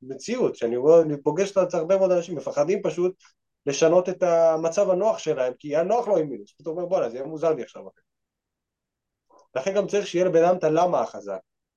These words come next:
כשיש לך את הלמה, הוא מצליח לפטר כל איך.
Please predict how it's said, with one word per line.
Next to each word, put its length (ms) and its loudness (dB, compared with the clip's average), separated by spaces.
כשיש 200 -6
לך 60 -6
את 100 -6
הלמה, 480 6
הוא 120 -8
מצליח 560 2
לפטר 580 0
כל 220 4
איך. 400 0